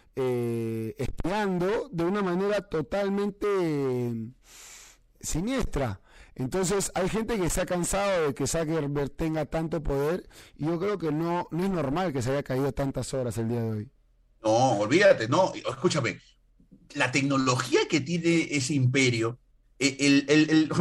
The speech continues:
Speaker 2: el gerente de, de, de sistemas, no, no, no es un Soy Fosa que se graduó acá en la Richie para estudiar redes, no, esos patas son genios.
Speaker 1: Son
Speaker 2: Que se te
Speaker 1: genios,
Speaker 2: caiga
Speaker 1: sí.
Speaker 2: algo ahí,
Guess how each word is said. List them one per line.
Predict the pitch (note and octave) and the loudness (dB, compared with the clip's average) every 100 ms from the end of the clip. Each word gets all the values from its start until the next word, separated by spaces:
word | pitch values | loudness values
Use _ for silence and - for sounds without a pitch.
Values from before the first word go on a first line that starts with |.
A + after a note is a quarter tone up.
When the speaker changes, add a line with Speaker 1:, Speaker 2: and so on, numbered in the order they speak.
| E3 | 2
Speaker 2:
el | D3 | 2
gerente | B2+ G3+ D4 A4+ G4+ D#4+ | 2 0 0 0 -2 0
de, | G3 D#3+ - | 2 0 2
de, | C#3 C#3 | 2 2
de | C#3+ | 2
sistemas, | C3 B2 - D3 B2+ G#2 F#2 - - _ _ _ _ _ | 0 0 2 4 4 0 -2 -10 -14 _ _ _ _ _
no, | D4+ A#4+ A#3 | -4 -2 2
no, | C#4+ | 2
no | A#3+ C4 | 4 4
es | B3 A#3 | 4 4
un | G#3+ G3+ G3+ F#3+ F3+ E3+ | 2 4 4 4 4 2
Soy | C3 F#3 | 4 4
Fosa | E3+ G#3 F#3+ F#3+ | 6 4 6 4
que | E3 | 4
se | D#3 | 2
graduó | D3 D3+ F3+ | 4 6 6
acá | E3 E3 F3 E3+ E3 | 4 6 6 6 6
en | D3+ | 4
la | C#3+ | 2
Richie | E3+ F#3+ E3+ F#3+ F3+ | 0 -4 -6 -4 -2
para | E3 C#3+ B2+ | 4 6 6
estudiar | D3 D3+ D3 C#3 | 4 4 2 0
redes, | F#3 A#3 A3+ G#2 - | 4 6 4 -2 0
no, | A#3+ - - _ | -2 -2 -12 _
esos | - D4 | -16 -12
patas | - - | -8 -6
son | D#4 | -2
genios. | - D#3+ D#3 B2 - - _ _ | 2 4 4 2 -8 -16 _ _
Speaker 1:
Son | - D3+ | -10 -6
Speaker 2:
Que | - D#3 | -2 0
se | C3+ | 0
te | B2+ | 0
Speaker 1:
genios, | - | 2
Speaker 2:
caiga | G#3+ G#3+ | 2 4
Speaker 1:
sí. | G#3 | 4
Speaker 2:
algo | G#3+ | 2
ahí, | G#3 G#3+ | -2 -4